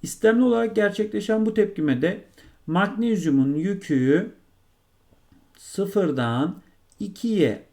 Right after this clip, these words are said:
artmış. Magnezyum bu durumda iki elektron vermiş. Olay olarak ne? Olay burada yükseltgenme.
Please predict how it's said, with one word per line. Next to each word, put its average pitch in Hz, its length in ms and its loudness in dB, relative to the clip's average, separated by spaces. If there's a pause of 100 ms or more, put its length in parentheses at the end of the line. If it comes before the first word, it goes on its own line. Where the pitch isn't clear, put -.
artmış. 165 760 -2 (380)
Magnezyum 185 600 0
bu 175 120 -4
durumda 220 300 0
iki - 320 -2
elektron 127 680 0
vermiş. 123 680 0 (460)
Olay 220 380 6
olarak 156 480 4
ne? 190 340 0 (400)
Olay 196 420 4
burada 175 560 0 (220)
yükseltgenme. 165 2250 -2